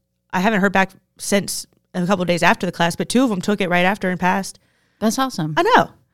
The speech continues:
Speaker 1: You're welcome, Cicerone. <laughs> So, 'cause now those people are gonna, like, they were really into it too, all of them. And I was, I was kind of expecting a group that maybe was just doing it for work
Speaker 2: Mm-hmm.
Speaker 1: and not exactly passionate,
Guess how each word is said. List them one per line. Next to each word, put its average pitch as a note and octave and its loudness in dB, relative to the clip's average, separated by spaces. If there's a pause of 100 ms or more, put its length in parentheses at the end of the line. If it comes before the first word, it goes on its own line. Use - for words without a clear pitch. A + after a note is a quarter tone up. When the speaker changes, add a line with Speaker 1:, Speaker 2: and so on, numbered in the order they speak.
(180)
Speaker 1:
You're D#4+ 6
welcome, G4 6
Cicerone. C4 2
<laughs> - -2 (960)
So, D#4+ 6
'cause D#4+ 6
now C#4+ 8
those F#4+ 8
people D4+ 4
are D4 6
gonna, C4+ 4 (120)
like, G#3+ 0
they B3 6
were B3 6
really F#3 2
into D#3+ -4
it D3 -8
too, D#3 -2
all F#3 4
of E3 -2
them. E3 -4
And F#3 0
I F#3+ 2
was, F#3+ -8
I G3 -4
was F3+ -10
kind G#3+ -4
of B3 -6
expecting G3+ -6
a F3 -6
group F#3 -6
that E3+ -4
maybe F3 -4
was E3+ -6
just F3+ -8
doing E3+ -6
it - -8
for - -10
work D#3+ -4 (120)
Speaker 2:
Mm-hmm. F3 0 (100)
Speaker 1:
and F3+ -4
not E3 0
exactly E3+ -6 (380)
passionate, D#4 -4